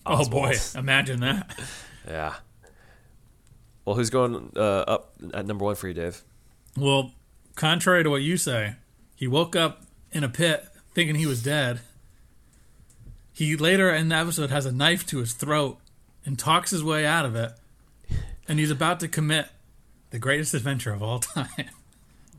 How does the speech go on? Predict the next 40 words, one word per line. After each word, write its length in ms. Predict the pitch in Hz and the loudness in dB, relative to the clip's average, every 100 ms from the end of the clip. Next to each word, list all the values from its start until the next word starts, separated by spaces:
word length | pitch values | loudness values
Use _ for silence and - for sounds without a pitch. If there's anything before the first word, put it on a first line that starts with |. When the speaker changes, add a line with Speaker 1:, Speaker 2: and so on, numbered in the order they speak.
| - - - - - - - - | -20 -20 -20 -20 -20 -18 -14 -6
Speaker 1:
It's 160 | 127 135 | -4 0
Ross. 560 | 147 123 104 - - - - - - - - | 2 2 -2 -6 -10 -14 -20 -20 -20 -20 -14
Speaker 2:
Oh, 280 | 90 82 64 | -12 -10 -10
man. 340 | 78 85 85 | -8 -6 -6
He's 160 | 101 113 | -6 -6
in 140 | 92 | -6
bad 260 | 87 87 87 | -4 -2 -2
straits 380 | - 95 90 92 | -2 -4 -4 -4
right 120 | 71 | -6
now, 140 | 78 | -8
man. 380 | 80 82 87 87 - - - - - - - - - - - - - - | -8 -6 -6 -8 -14 -20 -20 -20 -20 -20 -20 -20 -20 -20 -20 -20 -20 -8
Speaker 1:
He's 140 | 226 | -4
gonna 140 | 226 196 | 0 2
Speaker 2:
The 60 | |
Speaker 1:
be 40 | 170 | 4
Speaker 2:
whole 160 | 202 | 2
Speaker 1:
just 320 | - 139 151 - | 2 0 -2 -2
fine. 420 | 123 117 101 104 - - - | -2 -2 -4 -8 -12 -20 -12
Speaker 2:
The 80 | - | -6
whole 140 | 175 220 | -6 -6
cliffhanger 540 | - 233 190 180 160 | -2 0 2 4 4
is 140 | 147 | 2
on, 120 | 147 104 | 2 0
on 160 | 135 | -2
him, 280 | 120 139 151 | 0 -2 0
<laughs> 0 | |
like, 420 | 131 117 139 196 - - - - | -2 0 0 -2 -8 -12 -10 -2
being 180 | 143 | 0
in 80 | 139 | 0
a 20 | 107 | 0
bad 240 | 117 131 | 2 2
predicament 460 | 110 135 135 123 117 | 2 -2 0 0 2
where 100 | 120 | 2
he 60 | |
has 180 | 135 135 | 2 2
to 80 | 120 | 4
lie 160 | 117 | 2
to 80 | 120 | 2
Demelza 540 | 104 95 131 160 101 90 | -2 0 2 2 0 -2
again. 340 | 85 80 | -4 -6